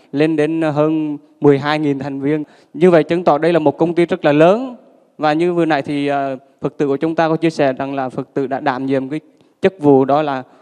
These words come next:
phó giám đốc. À, vậy thì, à, trong cái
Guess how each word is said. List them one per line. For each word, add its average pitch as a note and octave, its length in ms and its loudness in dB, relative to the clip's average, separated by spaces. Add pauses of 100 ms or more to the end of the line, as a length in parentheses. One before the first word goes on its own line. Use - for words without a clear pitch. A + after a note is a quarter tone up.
(240)
phó D#3 220 2
giám F#3 200 -4
đốc. - 360 -8 (200)
À, C3 200 -4 (220)
vậy D#3 160 6
thì, D3+ 240 0 (480)
à, C#3+ 200 2
trong G3 280 0
cái G#3+ 320 2